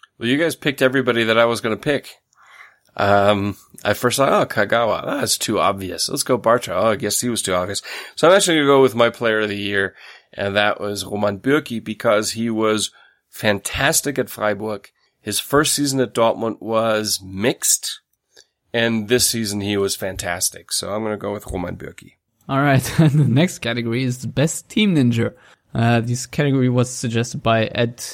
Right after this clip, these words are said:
Speaker 2: What to Learn Now, and, uh, yeah, he wrote in brackets Park, so I assume it's the player that, uh,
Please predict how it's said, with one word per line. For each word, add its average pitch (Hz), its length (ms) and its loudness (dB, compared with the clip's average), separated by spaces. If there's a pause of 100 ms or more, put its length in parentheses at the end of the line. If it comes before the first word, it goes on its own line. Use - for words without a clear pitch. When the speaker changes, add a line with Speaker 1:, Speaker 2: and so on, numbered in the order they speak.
(400)
Speaker 2:
What 123 520 -2
to 220 140 0
Learn 147 460 2 (240)
Now, 139 560 0 (340)
and, 120 500 0 (120)
uh, 110 400 2 (240)
yeah, 104 220 2 (220)
he - 440 -4
wrote 131 320 2
in 123 220 0
brackets 127 680 0 (180)
Park, 123 540 0
so - 360 0
I 107 140 0
assume 113 540 0
it's - 280 -4
the 110 240 0
player 113 440 2
that, 107 400 -4
uh, 107 200 -2